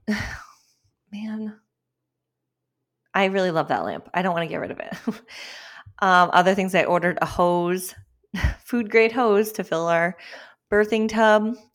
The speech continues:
some postpartum supplements. I, I did order this outfit, this, like, Free People dupe set, but it looks like scrubs on me.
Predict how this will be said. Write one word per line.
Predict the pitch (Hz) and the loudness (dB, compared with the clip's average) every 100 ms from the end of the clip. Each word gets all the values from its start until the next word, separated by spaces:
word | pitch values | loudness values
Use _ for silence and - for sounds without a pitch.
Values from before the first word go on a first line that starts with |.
| _ _ _ - - | _ _ _ -16 -8
some | - 196 | -2 0
postpartum | - 175 - 180 160 | 0 -4 -2 -2 -2
supplements. | 170 208 196 202 196 190 190 - - - _ _ _ _ _ _ _ _ _ _ | 0 0 2 0 2 2 0 -8 -16 -20 _ _ _ _ _ _ _ _ _ _
I, | 175 165 - - | -2 0 0 -4
I | 185 | -4
did | 180 165 | -2 0
order | 196 202 | 0 0
this | 196 190 - | -2 -4 -2
outfit, | 160 - 196 - | -2 0 -2 -2
this, | 156 160 | -4 -4
like, | 143 - - _ _ _ _ _ - _ _ | -6 -8 -20 _ _ _ _ _ -20 _ _
Free | - 202 196 | -10 -8 -6
People | 202 185 180 180 170 | -6 -4 -2 -2 -4
dupe | 156 175 175 - _ | -6 -8 -10 -16 _
set, | - - 165 170 - - | -16 -8 -2 -2 -4 -12
but | 180 175 - | -4 -2 -2
it | 175 | -4
looks | 180 170 - | -4 -6 -4
like | 175 | -6
scrubs | - - 156 143 | -6 -2 -2 -2
on | 131 127 | -6 -8
me. | - - | -12 -14